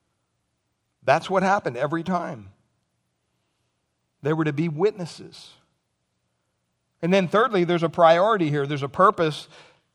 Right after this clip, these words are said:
for the power, but there's also a purpose that ought to be the top priority.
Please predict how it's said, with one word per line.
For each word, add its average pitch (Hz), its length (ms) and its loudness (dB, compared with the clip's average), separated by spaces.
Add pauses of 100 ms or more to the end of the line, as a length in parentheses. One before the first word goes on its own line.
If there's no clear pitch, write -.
(920)
for 175 120 0
the 160 100 0
power, 160 600 6 (580)
but 151 140 -4
there's 165 160 -2
also 180 560 4 (680)
a 156 80 0
purpose 190 400 2
that 170 140 -2
ought 170 140 6
to 180 60 0
be 165 140 -2
the 151 100 -6
top 156 280 0
priority. 160 720 -6